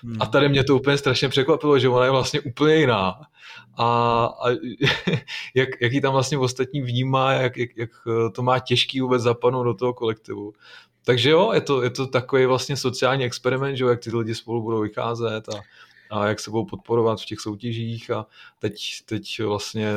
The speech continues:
Speaker 2: se tam hodně otáčelo, eh, ty síly se přelévají z jedné strany na druhou a je to vlastně docela zajímavý. Akorát bych si přál, aby to bylo trošku prostříhaný, no.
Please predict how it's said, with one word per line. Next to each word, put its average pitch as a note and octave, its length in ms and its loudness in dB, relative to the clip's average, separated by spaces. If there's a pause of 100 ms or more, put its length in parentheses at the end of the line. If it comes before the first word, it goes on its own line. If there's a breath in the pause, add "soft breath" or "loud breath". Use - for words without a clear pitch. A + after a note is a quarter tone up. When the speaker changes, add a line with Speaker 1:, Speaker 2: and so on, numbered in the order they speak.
(180)
Speaker 2:
se G#2+ 160 -10
tam G#2+ 240 -4
hodně G#2 240 -2
otáčelo, A2+ 1040 -2
eh, G#2 560 -14 (180)
ty - 100 -10
síly G#2 320 -4
se A2 140 -2
přelévají A2 640 0
z G#2+ 120 -8
jedné G#2+ 220 -2
strany G#2+ 300 -4
na G#2+ 100 -2
druhou A2 440 0 (440 loud breath)
a A2+ 380 2
je C3 60 0
to F3+ 140 -2
vlastně D3 260 2
docela A#2+ 320 0
zajímavý. G#2+ 380 0
Akorát C3 280 2
bych B2 160 -2
si B2+ 100 -8
přál, A#2+ 280 0
aby A2+ 140 0
to A2+ 120 -8
bylo G#2+ 200 -4
trošku G#2 280 -12
prostříhaný, F#2+ 640 -8
no. - 60 -20